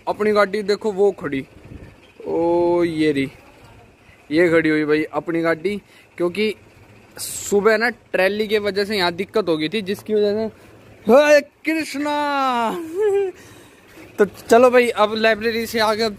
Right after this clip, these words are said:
फटाफट चलते हैं घर पे। ये सामने वाला मकान बन रहा है ना, इसकी वजह से इसकी ये ईंट वगैरह उतरी थी,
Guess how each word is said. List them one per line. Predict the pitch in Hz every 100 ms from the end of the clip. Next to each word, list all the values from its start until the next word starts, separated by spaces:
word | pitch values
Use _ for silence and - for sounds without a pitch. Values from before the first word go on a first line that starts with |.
| -
फटाफट | - 208 220 208 208
चलते | 214 214
हैं | 226
घर | 190
पे। | 175 233 - -
ये | 208
सामने | 226 233 247 254
वाला | 247 247
मकान | 240 247 262
बन | 254 240
रहा |
है | 226
ना, | 294
इसकी | 226 247 -
वजह | 254 247
से | 240
इसकी | 247 240 - 247
ये | 247 -
ईंट | 220 247
वगैरह | 240 233 240 240 196
उतरी | 202 190 196
थी, | 247